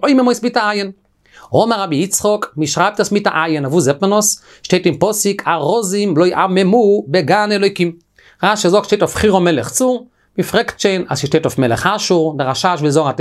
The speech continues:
רשש האט א אנדערע גרסה דא. הקופונים, וואו שטייט אויף דעם מלך? אז ארזים לא יאממו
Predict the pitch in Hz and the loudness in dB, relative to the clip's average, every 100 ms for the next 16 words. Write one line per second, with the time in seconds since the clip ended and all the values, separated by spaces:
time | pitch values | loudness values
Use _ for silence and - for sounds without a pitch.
0 | 135 123 143 135 139 139 190 170 165 170 | 0 0 0 0 0 0 0 2 2 2
1 | 147 143 - _ - - - 120 123 180 | 2 0 -4 _ -20 -14 -6 -4 -2 -2
2 | 190 131 185 - 190 147 131 170 127 220 | -2 -2 -2 -2 -2 -2 -2 0 0 -2
3 | 170 - - _ _ - - 127 120 117 | -2 -8 -18 _ _ -20 -8 -4 0 0
4 | 104 185 240 196 196 214 226 220 202 202 | 0 0 0 -2 0 0 0 2 2 0